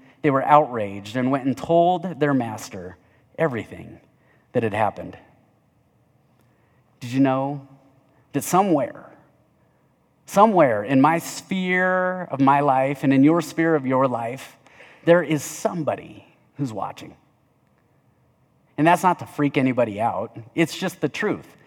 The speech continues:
That for those in here who say, "I follow Christ," you have to know that the, the moment we declare that, the moment we say that, people begin watching. And if there's anything, anything that could disqualify us, it's what this servant did to his fellow servant.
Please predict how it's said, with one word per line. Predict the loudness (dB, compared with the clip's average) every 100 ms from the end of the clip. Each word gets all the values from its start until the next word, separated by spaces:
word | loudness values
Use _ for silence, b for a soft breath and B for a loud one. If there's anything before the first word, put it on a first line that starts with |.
| b b
That | -2 0
for | 2
those | 6 6 6
in | 2
here | 4 4 2
who | 0
say, | 0 2 2
"I | 2
follow | 4 4 6 4
Christ," | 2 0 0 -4 -12 -20 _ b b b b b -4
you | 2 4
have | 4 2
to | 2
know | 4 4 2 -2
that | 0 2
the, | 2 0
the | 2 4
moment | 6 6 4 2 0
we | 0 0 -4
declare | -2 -4 -2 0 0 0
that, | -2 -2
the | 2
moment | 2 2 0
we | -2
say | -2 -4 -4
that, | -2 -2 -2
people | -8 -6 -6
begin | -6 -4 -4 -2 -6 -8
watching. | -10 -10 -10 -14 -18 -20 _ _ b b b b b b
And | -2
if | -2 -2
there's | -4 -4 -10 -8
anything, | -6 -6 -8 -8 -8 -8 -2
anything | 2 2 2 -2 0
that | -2
could | -6 -2
disqualify | 0 0 -2 -2 2 0 0 -2 -2
us, | -10 -10 -16 -20 B B B
it's | -4 4
what | 4 4 -2
this | -4
servant | -4 -2 0 2 0
did | -2 -4
to | -4
his | -6 -4
fellow | -4 -4
servant. | -6 -6 -8 -10 -18